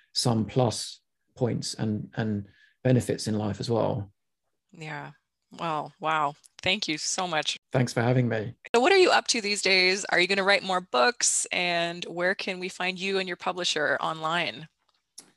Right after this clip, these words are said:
Speaker 1: Uh, these days, I run my own copywriting business. I'm a freelancer. I, I'm based in London, so I have been doing most of that remotely from home. Um,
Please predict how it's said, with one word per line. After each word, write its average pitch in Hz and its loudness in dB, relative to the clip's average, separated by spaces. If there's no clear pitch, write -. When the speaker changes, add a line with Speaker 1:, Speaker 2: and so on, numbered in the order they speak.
Speaker 1:
Uh, 156 8
these 156 8
days, 147 6
I 127 4
run 135 4
my 127 6
own 123 2
copywriting 135 0
business. 139 -2
I'm 120 -4
a 110 -8
freelancer. 117 -4
I, 123 -8
I'm 110 -4
based 107 0
in 107 -2
London, 110 0
so 107 -2
I - 2
have 139 6
been 131 6
doing 123 6
most 117 2
of 113 -6
that 117 0
remotely 139 6
from 135 -2
home. 143 4
Um, 113 -4